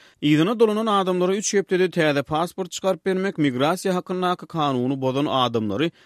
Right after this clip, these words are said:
jogapkärçilige çekmezlik wada berilýär diýip Azatlygyň habarçysy aýtdy. Ýatlasak, bu ugrda häkimiýetleriň görýän çäreleri ýaňy ýakyna güýjürgäp ugrapdy. Türkmenistanyň migrasiýa hakyndaky kanunyny bozup ýurda girip çykmak üçin zerur bolan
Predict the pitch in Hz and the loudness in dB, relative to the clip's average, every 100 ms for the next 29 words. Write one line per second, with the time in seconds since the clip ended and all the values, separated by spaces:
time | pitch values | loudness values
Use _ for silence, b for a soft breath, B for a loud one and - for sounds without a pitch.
0 | b _ 143 165 147 117 - 127 110 - | b _ -2 2 4 2 0 -2 -2 -4
1 | 107 147 - 143 - 120 104 139 - 123 | -4 -4 -4 -4 -4 -4 -4 -6 -2 0
2 | 113 107 131 123 107 104 143 160 175 - | 0 0 -2 -2 0 0 0 0 -2 0
3 | 139 123 107 107 113 143 131 113 110 - | 0 0 0 -4 -4 -2 -2 -2 -4 -4
4 | 123 139 - 143 117 B B B 143 151 | -6 -6 -2 0 0 B B B 0 0
5 | 143 156 233 214 262 240 220 220 208 190 | 0 -2 -2 0 0 2 2 2 2 0
6 | - 175 170 165 202 202 170 156 160 196 | -2 -2 0 -2 -2 0 2 2 2 -2
7 | - 180 160 135 135 170 156 160 165 - | -2 -2 0 0 0 0 0 0 -2 -2
8 | 147 151 151 131 110 110 113 120 - 131 | -2 -2 -2 -4 -4 -2 -2 -2 -4 -2
9 | 127 127 - 131 113 b b - - 135 | 2 0 0 -2 -2 b b -18 -6 -4
10 | 120 135 131 160 143 135 202 214 208 185 | -2 -2 0 0 0 0 -2 -2 -2 -2
11 | 185 180 180 - 170 156 151 139 156 160 | -2 -2 -4 -4 -2 0 0 0 0 -2
12 | 160 147 135 127 147 135 131 131 - 147 | -4 -2 -2 -2 -2 -2 -2 -4 -10 -4
13 | 143 131 135 127 127 156 165 151 143 | -4 -2 -2 0 0 0 0 2 0